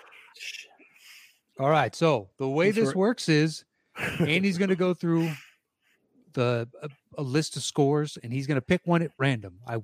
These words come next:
Speaker 1: I don't know what it is. It's his choice. Um, if I figured out what it is before you, then I, I'll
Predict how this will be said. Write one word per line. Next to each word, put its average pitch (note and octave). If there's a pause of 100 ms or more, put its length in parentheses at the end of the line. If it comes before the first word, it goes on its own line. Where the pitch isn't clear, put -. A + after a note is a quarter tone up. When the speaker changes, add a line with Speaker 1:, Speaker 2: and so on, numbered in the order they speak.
(140)
Speaker 1:
I C3
don't F3
know D3+
what D3
it C3
is. D#3+ (640)
It's A2+
his D3+
choice. A2 (920)
Um, A2 (260)
if C#3+
I D3
figured E3
out D3+
what C#3+
it C#3
is C#3
before C3
you, B2
then A2+
I, A#2
I'll A#2